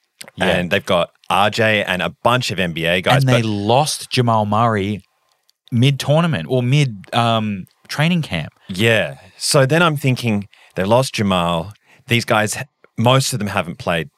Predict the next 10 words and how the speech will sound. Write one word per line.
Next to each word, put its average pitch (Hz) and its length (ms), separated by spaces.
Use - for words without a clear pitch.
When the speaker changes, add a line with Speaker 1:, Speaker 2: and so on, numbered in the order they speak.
Speaker 2:
all 95 140
together 85 440
at - 120
once. 104 540
Speaker 1:
Mm. 85 180
Speaker 2:
Um, 82 520
I 92 80
like 98 300
them 101 160
to 87 340